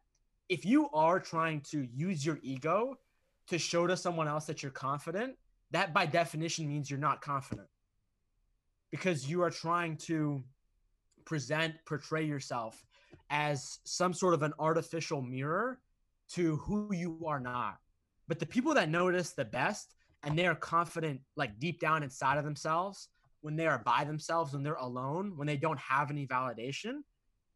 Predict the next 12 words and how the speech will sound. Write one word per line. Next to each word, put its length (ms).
that's 260
real 160
confidence. 760
Like, 160
when 120
you're, 380
when 140
you're 200
not 240
on 160
your 100
phone, 480